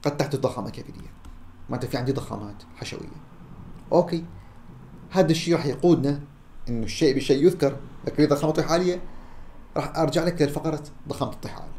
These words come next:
شوف باللسان الإنجليزي chronic phase، accelerated phase، والبلاست كرايسيس. الكرونيك هو الكلاسيكي اللي قد يتطور إلى الأكسلريتد وبعد البلاست.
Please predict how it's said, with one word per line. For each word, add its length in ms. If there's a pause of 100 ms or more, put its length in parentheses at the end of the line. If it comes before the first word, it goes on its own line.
(800)
شوف 160
باللسان 280
الإنجليزي 460 (720)
chronic 200
phase، 320 (460)
accelerated 540
phase، 200 (320)
والبلاست 580 (420)
كرايسيس. 460 (520)
الكرونيك 340
هو 120
الكلاسيكي 580 (1400)
اللي 140
قد 220
يتطور 340
إلى 280 (800)
الأكسلريتد 580 (120)
وبعد 520
البلاست. 500